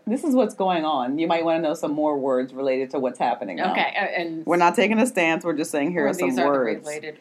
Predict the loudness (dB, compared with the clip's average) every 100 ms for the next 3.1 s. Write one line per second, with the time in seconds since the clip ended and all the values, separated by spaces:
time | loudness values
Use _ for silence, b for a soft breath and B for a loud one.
0 | -8 -2 0 0 0 4 4 6 4 0
1 | -6 -4 4 4 4 0 -8 _ _ _
2 | _ -20 -16 -6 2 4 6 4 2 0
3 | -4